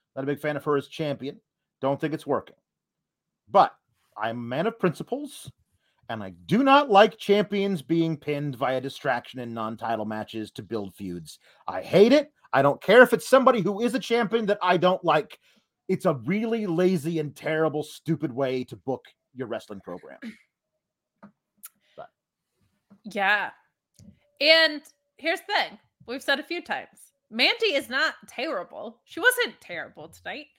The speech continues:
Speaker 2: Um, like, but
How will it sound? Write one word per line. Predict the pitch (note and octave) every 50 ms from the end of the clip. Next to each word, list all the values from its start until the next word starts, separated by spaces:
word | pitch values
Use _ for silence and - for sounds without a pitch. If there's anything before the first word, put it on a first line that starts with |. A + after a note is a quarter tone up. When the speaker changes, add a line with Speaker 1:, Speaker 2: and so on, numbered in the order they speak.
| _ _ _ _ _ _ _ _ _ -
Speaker 2:
Um, | A3+ A#3 A#3 A3 G#3+ G#3 G3 F3+ _ _ _ _ _ _ _ _ _ _ _ _ _ _ _ _ _ _ _ _ _ _ _ _ _ _ _ _ _ _ _ _ _ _ _ _ _ _ _ _ _ _ _ _ _ _ _ _ _ _ _ _
like, | A3 A#3 B3 B3+ B3 A3+ A#3+ - _ _ _ _ _ _ _ _ _ _ _ _ _ _ _ _ _ _ _ _ _ _ _ _ _ _ - G#3 F#3+ _
but | C#4 C#4+ C#4 C#4 -